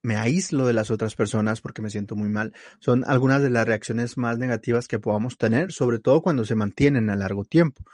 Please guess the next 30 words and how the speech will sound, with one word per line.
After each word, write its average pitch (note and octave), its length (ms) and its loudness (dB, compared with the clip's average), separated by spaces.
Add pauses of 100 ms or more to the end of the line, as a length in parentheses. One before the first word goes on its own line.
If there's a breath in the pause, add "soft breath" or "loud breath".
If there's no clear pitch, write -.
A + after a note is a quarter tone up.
(480 soft breath)
Nos A#2+ 220 0
afectan A#2 580 2
y A2 80 2
nos A2 180 -2
provocan B2 520 2
otras G#2+ 260 -4
reacciones, G#2 560 -6
nos G#2+ 140 -12
provocan G#2+ 360 0
soledad, A#2 540 2
nos A2 160 -8
provocan G#2 400 -2
más G#2+ 180 -6
tristeza, A2+ 640 -2
nos G#2 140 -6
provocan A#2 540 -2 (440 soft breath)
dif-, A#2+ 400 -4
más C3 240 2
dificultades A2 720 -2
para G#2 420 -10
adaptarnos. - 880 -10 (800)
Bueno, - 220 -10
ya G2+ 140 -6
me - 80 -10
estoy, A#2 360 -2 (120)
voy B2 220 -2
yendo A2 240 2
un G#2+ 80 0
poco A2 220 2
más, B2 180 -4